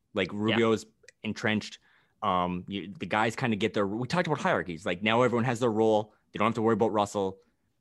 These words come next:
Speaker 2: Yep.
Speaker 1: Karl's back. He's had no, like, questionable tags with his wrist. He's good. Um, it's like, it's, you know, it's just look forward. The next month, we're just gonna look forward and play with who we got,
Speaker 2: And I
Speaker 1: and it
Speaker 2: think
Speaker 1: should
Speaker 2: we
Speaker 1: be fun.
Speaker 2: can figure out the rotation a little bit too, 'cause, like,
Speaker 1: Yep.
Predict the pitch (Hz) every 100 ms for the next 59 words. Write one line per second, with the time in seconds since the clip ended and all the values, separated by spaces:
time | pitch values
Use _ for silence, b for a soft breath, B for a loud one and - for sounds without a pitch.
0 | - 120 123 120 - 110 107 - 104 107
1 | 92 107 120 117 92 - - 131 123 120
2 | 120 120 113 - - 117 113 107 107 110
3 | 92 113 110 120 123 - 117 113 104 b
4 | b b b - 113 98 92 90 - _
5 | _ - 120 - 117 131 139 - 127 123
6 | 123 - 139 - 139 117 85 - 107 110
7 | 113 120 113 107 101 - 95 113 113 -
8 | 113 110 95 95 120 110 110 104 98 92
9 | 92 80 - 156 156 107 180 185 185 175
10 | 139 156 143 143 131 127 120 127 113 117
11 | 113 110 110 - 117 107 113 107 110 107
12 | _ _ 110 127 -